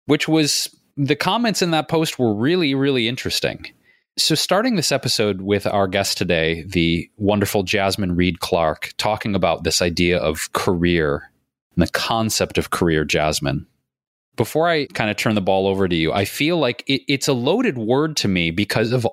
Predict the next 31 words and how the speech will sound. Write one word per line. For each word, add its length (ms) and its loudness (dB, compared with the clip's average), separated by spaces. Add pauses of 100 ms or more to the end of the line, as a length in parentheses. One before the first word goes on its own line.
all 320 2
of 140 -2
the 80 2
connotations 1080 -2
and 180 2
the 40 2
meanings 720 0
and 120 0
the 120 2
importance 720 -2
and 120 2
the 80 4
weight 640 -2
and 160 0
the 100 0
emotion 720 0
we 140 0
put 400 -2 (220)
when 180 2
we 100 2
talk 380 -2
about 340 0
our 160 2
careers. 960 0 (400)
There's 140 2
a 40 2
lot 280 0
wrapped 260 0
up 160 0
in 80 0
that. 220 -2